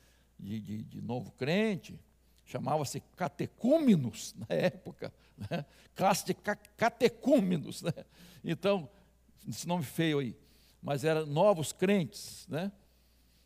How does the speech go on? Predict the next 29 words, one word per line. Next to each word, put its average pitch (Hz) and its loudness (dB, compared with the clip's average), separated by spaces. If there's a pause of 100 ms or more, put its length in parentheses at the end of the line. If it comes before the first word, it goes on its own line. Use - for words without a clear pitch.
(140)
E 127 -4
classe - -6
de 139 -6
doutrinas 156 0
e 139 -4
tal, 170 -4
e 180 0
o 202 -2
pastor 185 -4
Valdomiro 196 -2
Mota 180 -2
sempre 208 -2
ensinava 214 -4 (400)
com 180 -8
muita 196 -2
clareza, 214 4 (560)
E 131 0
ele 170 2
falou 214 -2
sobre 254 -6
dízimo, 214 4 (920)
na 196 -2
classe 208 0
de 185 -6
novos 165 -2
crentes. - -10 (800)
E 180 0
esse 220 4
irmão, 196 0